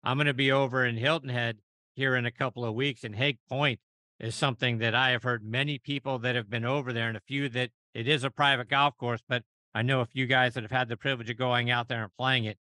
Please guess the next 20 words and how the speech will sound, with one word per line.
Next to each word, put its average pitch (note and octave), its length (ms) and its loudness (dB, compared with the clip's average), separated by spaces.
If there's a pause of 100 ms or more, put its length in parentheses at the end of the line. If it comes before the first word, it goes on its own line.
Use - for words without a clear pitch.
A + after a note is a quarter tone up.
(100)
and G#2 220 -6
how C#3 200 4
they C3 220 4
brag B2 400 2
about B2+ 280 -2
how A#2+ 260 -2
fantastic A2 720 -6
that A2 220 -2
golf C#3 280 0
course D3+ 280 -6
is. D#3 220 -4 (380)
That C3 220 2
is A#2+ 100 -4
something A2+ 380 -4
to G#2 80 -14
behold A2+ 460 -4
as G2+ 180 -10
well. A2+ 320 -2
So G#2+ 320 -10 (320)
look, B2+ 180 -4